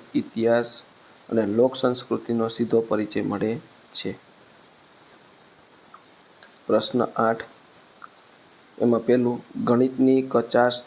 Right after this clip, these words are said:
દૂર કરી વધારે ગુણ મેળવવા તમે કેવા કેવા પ્રયત્ન કરશો?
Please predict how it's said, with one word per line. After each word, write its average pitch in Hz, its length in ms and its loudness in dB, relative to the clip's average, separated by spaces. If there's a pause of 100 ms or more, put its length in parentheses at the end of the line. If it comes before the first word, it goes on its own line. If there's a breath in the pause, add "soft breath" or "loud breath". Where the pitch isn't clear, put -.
(140)
દૂર 123 260 4
કરી 113 260 0 (240)
વધારે 120 440 2
ગુણ 117 340 0
મેળવવા 113 400 2
તમે 113 340 -6 (120)
કેવા 120 220 2
કેવા 117 240 0
પ્રયત્ન 110 420 -4
કરશો? - 480 -4